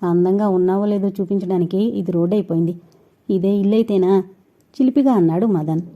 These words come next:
ఆ మాటకి జల్లుమంది సత్యవతి గుండె. "అబ్బా,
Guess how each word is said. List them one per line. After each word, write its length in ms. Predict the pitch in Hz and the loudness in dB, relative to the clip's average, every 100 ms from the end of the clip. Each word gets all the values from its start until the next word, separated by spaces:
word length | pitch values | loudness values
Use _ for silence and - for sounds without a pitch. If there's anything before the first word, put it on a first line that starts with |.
| - - - _ _ _ _ 254 | -20 -20 -20 _ _ _ _ -2
ఆ 140 | 247 | 0
మాటకి 460 | 226 202 214 247 233 | 2 0 0 0 0
జల్లుమంది 640 | 180 190 240 208 180 233 | 0 2 4 4 4 2
సత్యవతి 480 | 220 160 190 190 196 | -2 -4 -4 -4 -2
గుండె. 300 | 165 175 175 - _ _ _ _ _ _ | 0 0 -2 -8 _ _ _ _ _ _
"అబ్బా, 380 | 180 160 156 | -4 -2 -4